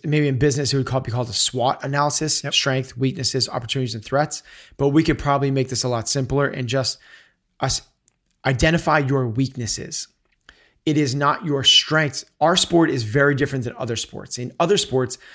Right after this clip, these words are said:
Speaker 1: it's your strengths that make you elite. If you're an N F L lineman and you are incredibly powerful and strong, you can make it to the N F L, even if you lacked certain foot speed.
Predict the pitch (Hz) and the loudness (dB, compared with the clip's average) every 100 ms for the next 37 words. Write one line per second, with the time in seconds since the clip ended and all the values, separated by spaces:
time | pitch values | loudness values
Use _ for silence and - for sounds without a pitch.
0 | - - 151 - 143 131 - - - - | -20 -4 -2 0 0 2 4 2 0 2
1 | 160 156 - - 123 123 117 127 113 110 | 2 2 -2 -2 -2 -2 -4 -4 -4 -4
2 | 107 - - - _ _ - 131 175 165 | -6 -8 -12 -14 _ _ -6 0 2 2
3 | 165 165 143 120 123 135 165 185 - - | 0 2 0 0 -2 -2 -2 -4 -12 -20
4 | _ 135 131 131 156 143 139 127 110 107 | _ -6 -2 0 2 0 -2 -4 -8 -10
5 | - - 151 151 143 127 127 113 - - | -12 -6 2 2 2 -2 -4 -6 -8 -6
6 | 117 131 143 - 139 117 101 - 117 127 | -2 0 0 0 -2 0 -2 -2 0 0
7 | 156 160 - _ - 156 165 151 131 120 | -2 -6 -16 _ 0 2 4 2 0 0
8 | 120 113 117 98 - _ _ _ - 202 | 0 -2 -2 -4 -8 _ _ _ -2 0
9 | 214 180 - 139 123 113 143 160 147 - | 2 0 0 -2 -2 0 2 2 0 -2
10 | - - - 143 117 - 147 - - - | -12 -6 -4 -4 -4 -2 -2 -4 -8 -10